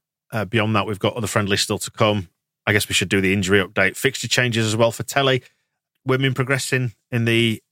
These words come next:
plate, it was, wasn't it? Uh, against two divisional, uh, higher oppositions. That's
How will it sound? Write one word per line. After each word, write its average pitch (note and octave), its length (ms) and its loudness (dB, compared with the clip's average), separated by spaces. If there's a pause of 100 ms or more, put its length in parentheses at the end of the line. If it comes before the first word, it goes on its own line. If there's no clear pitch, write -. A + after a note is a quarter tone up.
(320)
plate, - 580 0 (120)
it B2+ 120 -4
was, C3 240 2
wasn't C3 300 0
it? - 40 -12 (380)
Uh, A2 200 0
against A2 380 0 (140)
two A2 380 2 (240)
divisional, G#2+ 640 2 (380)
uh, F#2+ 340 4
higher G2+ 400 0
oppositions. G2+ 640 0
That's - 360 -2